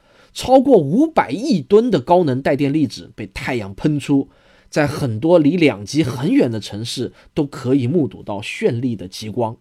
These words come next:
以至于呢，许多科学卫星和通信卫星都不得不暂时关闭，少数还遭到了永久性的损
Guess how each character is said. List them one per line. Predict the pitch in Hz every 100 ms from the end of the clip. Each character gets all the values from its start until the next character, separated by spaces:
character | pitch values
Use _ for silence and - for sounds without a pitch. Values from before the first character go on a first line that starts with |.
| _ _ _ _ _
以 | 127
至 | 131 190
于 | 147
呢， | 156 147 - -
许 | -
多 | 131 147
科 | 190
学 | 180 165
卫 | 180 131
星 | - 160
和 | 170 120
通 | - 185
信 | 190
卫 | 180 156
星 | 139 170
都 | 180 139
不 | 123 127
得 | 113 110
不 | 107
暂 | 95 147 95
时 | - 104
关 | 120 113
闭， | 117 110 - _ _
少 | - - 92
数 | 151 185 - _
还 | -
遭 | 95 - 127
到 | 123
了 | 104
永 | 98 120 185
久 | -
性 | 101 135 104
的 | 98
损 | -